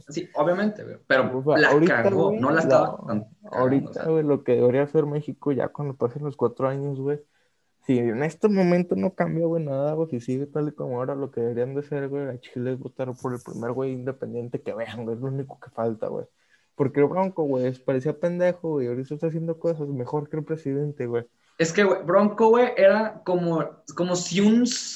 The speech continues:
Speaker 1: como si un pinche cinturón, güey, con hebilla de alacrán y unas botas vaqueras hubieran tomado forma y vida, güey, y hubiera
Speaker 2: Mm.
Speaker 1: sido, uh, se, se hubiera puesto como electo presidente, güey, con un pinche sombrero, güey.
Speaker 2: Güey,
Speaker 1: Y
Speaker 2: es que
Speaker 1: dices,
Speaker 2: nos
Speaker 1: pues,
Speaker 2: convenía a nosotros, güey.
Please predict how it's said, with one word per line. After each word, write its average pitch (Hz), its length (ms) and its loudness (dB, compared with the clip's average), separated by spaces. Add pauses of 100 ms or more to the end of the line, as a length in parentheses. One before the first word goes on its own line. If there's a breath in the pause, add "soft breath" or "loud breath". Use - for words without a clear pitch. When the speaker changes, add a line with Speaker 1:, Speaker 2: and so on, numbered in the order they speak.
Speaker 1:
como 196 220 -2
si 214 160 2
un 247 240 4
pinche 247 640 4
cinturón, 185 560 4
güey, 196 160 2
con 175 180 -2
hebilla 175 280 2
de 196 80 4
alacrán 160 400 0
y 170 40 -2
unas 175 180 -2
botas 190 280 0
vaqueras 160 400 0
hubieran 156 280 -2
tomado 139 320 0
forma 170 380 -2
y 151 60 0
vida, 131 260 2
güey, 131 340 0 (220 loud breath)
y 139 120 4
hubiera 151 200 4
Speaker 2:
Mm. 170 40 2
Speaker 1:
sido, 180 440 2
uh, 160 180 0 (140)
se, 143 240 0
se 147 80 -2
hubiera 156 180 0
puesto 180 200 -4
como 165 180 -2
electo 151 340 0
presidente, 131 560 -2
güey, 143 220 0
con 131 140 -2
un 127 120 0
pinche 139 320 -8
sombrero, 104 460 -4
güey. - 120 -20 (120)
Speaker 2:
Güey, 127 160 4
Speaker 1:
Y 127 140 4
Speaker 2:
es 139 80 2
que 135 80 -4
Speaker 1:
dices, 139 80 2 (120)
Speaker 2:
nos 127 140 -2
Speaker 1:
pues, - 0 -
Speaker 2:
convenía 123 560 -2
a - 40 4
nosotros, 117 540 -4
güey. 117 140 -12